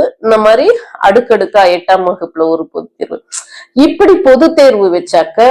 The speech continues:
பிள்ளைங்களை மூணாம் வகுப்புல இருந்தே ஃபில்டர் பண்ணி படிப்பு க-, கல்வி வந்து எட்டாக்கனி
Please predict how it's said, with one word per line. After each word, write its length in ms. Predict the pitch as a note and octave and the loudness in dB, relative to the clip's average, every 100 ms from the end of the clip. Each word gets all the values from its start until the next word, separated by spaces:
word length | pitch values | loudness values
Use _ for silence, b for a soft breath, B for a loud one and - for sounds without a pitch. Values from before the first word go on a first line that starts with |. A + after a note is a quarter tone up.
| C4+ - _ | 0 -4 _
பிள்ளைங்களை 580 | B3 C#4 E4 D#4+ G#3+ A#3 | -2 2 4 4 2 2
மூணாம் 460 | B3+ C4+ D#4 D#4 D4+ | 2 2 4 4 4
வகுப்புல 420 | A3 A3 G#3 F3+ | 2 -2 -4 -2
இருந்தே 280 | F3 F3 A#3 | -2 0 0
ஃபில்டர் 440 | C#4 - A#3 A3+ - | 0 -8 -12 -8 -2
பண்ணி 360 | E3 E3 F3 F#3+ F#3+ _ _ _ - | -2 -2 -2 -4 -6 _ _ _ -2
படிப்பு 400 | A3 A#3+ E4 F4 | 2 2 0 0
க-, 280 | - F#3 F3 | 2 2 2
கல்வி 400 | E3+ G#3+ C#4 D#4 B3+ | 2 0 2 2 2
வந்து 240 | F#3 A3+ | 2 0
எட்டாக்கனி 640 | C4+ F#3 - C4+ C4+ G3+ | 0 -2 0 0 0 -2